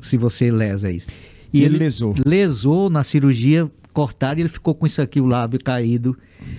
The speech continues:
Speaker 1: Foi o que nos prejudicou, que nós tínhamos vários quadros no ar e tiramos do ar. E a Globo não aceitou que eu fizesse sozinho. Mas a história é que eu estava indo de Picos, né?
Speaker 2: Aham.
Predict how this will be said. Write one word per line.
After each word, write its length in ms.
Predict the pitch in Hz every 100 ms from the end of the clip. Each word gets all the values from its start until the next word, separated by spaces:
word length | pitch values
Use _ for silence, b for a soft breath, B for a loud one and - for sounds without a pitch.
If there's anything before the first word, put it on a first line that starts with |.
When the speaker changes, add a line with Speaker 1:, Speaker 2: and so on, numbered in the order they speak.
| B B B
Speaker 1:
Foi 200 | - 190
o 60 | 185
que 100 | 180
nos 160 | 160
prejudicou, 540 | - 139 123 127 - 165
que 80 | 147
nós 160 | 143
tínhamos 240 | - 139 123
vários 340 | 180 208 156
quadros 340 | - 120 113
no 140 | 139 139
ar 100 | 151
e 40 |
tiramos 680 | 165 202 165 127 123 - -
do 200 | 123 120
ar. 220 | 104 110 139
E 80 |
a 80 | 165
Globo 320 | 147 135 151
não 180 | 156 190
aceitou 400 | 185 - 127 151
que 80 | 147
eu 60 | 151
fizesse 560 | 113 104 104 107 - -
sozinho. 480 | 117 107 87 85 82 B B B B
Mas 200 | 139 151
a 60 | 170
história 340 | - 170 170
é 60 | 185
que 160 | -
eu 20 | 165
estava 240 | 165 160
indo 100 | 165
de 80 | 170
Picos, 300 | - 123 -
né? 180 | 147 196
Speaker 2:
Aham. 280 | 139 127